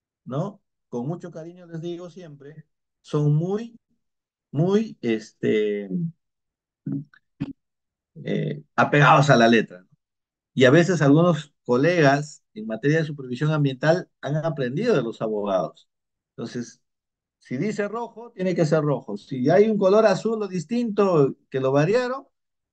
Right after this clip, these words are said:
ya multa. Pero no tiene sentido. Lo que tenemos que valorar es si ese cambio o esa modificación está generando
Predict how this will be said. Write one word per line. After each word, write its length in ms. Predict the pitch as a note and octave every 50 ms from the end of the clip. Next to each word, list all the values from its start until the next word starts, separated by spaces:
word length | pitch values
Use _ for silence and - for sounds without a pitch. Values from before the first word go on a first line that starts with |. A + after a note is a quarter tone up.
| _ _ _ _ _
ya 260 | - - D#3 E3 D3+ D3+
multa. 480 | D#3+ E3 D3+ C3 - - - - - _ _ _ _ _ _ _ _ _ _ _ _ _ _ _
Pero 140 | - A#2 A#2
no 120 | B2 C#3
tiene 220 | C#3+ E3 E3 F3 D#3+
sentido. 500 | C#3+ D3 C3+ C#3 - F#3+ F3+ D3 A#2+ A2
Lo 100 | A2 A2
que 120 | A2+ G#2+
tenemos 280 | G2+ C3 C#3+ D#3 F3 -
que 120 | - F3+
valorar 500 | D#3+ D3+ C#3+ C#3 C3+ C3+ D3 D3+ D3+ D3
es 300 | D3 D3 D3 D3 - _ _
si 240 | - - - D#3+
ese 240 | E3 D3+ F3 E3+ E3
cambio 520 | - E3+ D#3+ C3+ B2 A2+ A#2 - A2+ A2 A2+
o 60 | C3+
esa 160 | C#3 D3 D#3+
modificación 840 | E3 E3 E3 D#3 D3 D3 C#3 - C3+ B2+ - - D#3 E3 F#3+ G#3+ - _ _ _ _ _ _ _ _ _
está 340 | - C3 C#3 - - E3+ E3+
generando 760 | - F#3+ D#3+ D3+ C#3 C#3 E3+ F#3+ F#3+ F3+ E3 F#3 G#3 A3 -